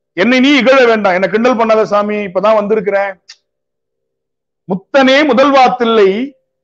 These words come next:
அம்பலத்துள் ஆடுகின்ற அத்தா, உன் ஆடல் காண்பான் அடியேனேன் வந்தவாறே, உன்னுடைய ஆடலை பார்க்கணுன்ற விருப்பத்துல வந்திருக்கிறேன்,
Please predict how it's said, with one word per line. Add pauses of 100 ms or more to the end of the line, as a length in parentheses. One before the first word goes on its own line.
(120)
அம்பலத்துள் (160)
ஆடுகின்ற
அத்தா, (540)
உன் (120)
ஆடல்
காண்பான்
அடியேனேன்
வந்தவாறே,
உன்னுடைய
ஆடலை
பார்க்கணுன்ற
விருப்பத்துல
வந்திருக்கிறேன்,